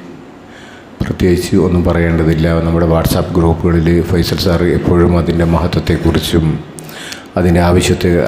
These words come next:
ആവശ്യകതയെക്കുറിച്ചും വളരെ വ്യക്തമായി സംസാരിക്കാറുണ്ട്. പ്രസംഗം എന്ന് പറയുന്നത് നമ്മുടെ മനസ്സിലുള്ള ആശയങ്ങൾ മറ്റുള്ളവരുമായി സംവദിക്കാൻ കഴിയുന്ന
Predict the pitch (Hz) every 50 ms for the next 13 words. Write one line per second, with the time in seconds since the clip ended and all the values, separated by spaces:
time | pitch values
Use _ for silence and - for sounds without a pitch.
0 | 82 82 90 87 - - 90 82 87 87 85 82 - 92 78 80 - - 85 87
1 | 85 82 85 85 80 82 78 78 - 82 87 85 85 82 80 - - 80 - -
2 | - - - 85 82 - - 87 85 82 80 - 165 165 - 82 76 82 151 160
3 | 80 - - - - - - - - - - - - - - - - - - -
4 | - - - - - - - - - - - - - - - - - - - -
5 | - - - - - - - - - - - - - - 101 95 92 90 90 87
6 | 90 87 82 87 87 90 87 87 90 87 85 90 87 87 85 90 85 - - -
7 | - - - - - - - 92 90 90 92 92 90 92 90 87 87 85 82 90
8 | 87 90 90 90 87 85 87 87 87 87 82 - - 92 90 87 87 87 85 82
9 | 87 90 87 - - - - - - - - - - - - - - - - -
10 | - - - - - - - - - - - 98 92 85 - 104 101 95 92 92
11 | 90 90 87 90 87 87 87 87 85 82 85 - - - 92 87 87 92 90 82
12 | 87 82 - - 87 85 82 80 80 - - - - - - - - - - -
13 | - - - - - - - - - - - - 90 90 90 92 92 87 90 90